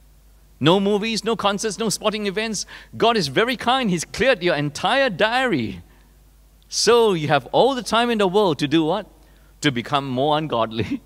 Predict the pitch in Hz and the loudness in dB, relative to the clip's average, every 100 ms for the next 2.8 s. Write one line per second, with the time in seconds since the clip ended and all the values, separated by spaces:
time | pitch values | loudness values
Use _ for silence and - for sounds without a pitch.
0 | _ - _ _ _ - 165 156 170 170 | _ -20 _ _ _ -2 0 2 0 -2
1 | 165 - 147 139 - 180 - - 175 170 | -4 -2 -6 -6 -4 -6 -6 -2 -2 -2
2 | 143 160 - 175 175 175 226 139 | -6 -6 -4 -6 -4 -2 -2 -2